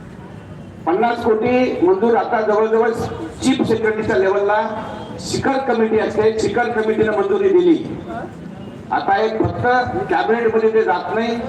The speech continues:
फक्त सीएम साहेबांची एक कमिटी आहे त्यांची, पॉवर, हाय पॉवर कमिटी म्हणतात तिला, त्या हाय पॉवर कमिटीमध्ये जाणार आणि ते पन्नास कोटी आपल्याला मंजूर होणार.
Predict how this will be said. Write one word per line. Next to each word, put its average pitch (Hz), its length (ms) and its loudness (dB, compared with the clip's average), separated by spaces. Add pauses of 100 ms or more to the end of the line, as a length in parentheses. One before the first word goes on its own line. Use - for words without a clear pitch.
(120)
फक्त 190 220 0 (100)
सीएम 220 320 4
साहेबांची 196 380 0
एक 160 140 -2
कमिटी 214 280 2
आहे 196 100 4
त्यांची, 170 360 4 (1200)
पॉवर, 392 320 0
हाय 349 100 2
पॉवर 208 340 0
कमिटी 190 300 2
म्हणतात 160 360 2
तिला, 127 180 2 (240)
त्या 190 100 2
हाय 190 220 0
पॉवर 220 300 0
कमिटीमध्ये 196 460 2
जाणार 220 440 2 (160)
आणि 320 140 0
ते 381 60 0
पन्नास 339 360 2
कोटी 349 180 2
आपल्याला 160 280 2
मंजूर 131 320 2
होणार. 113 260 0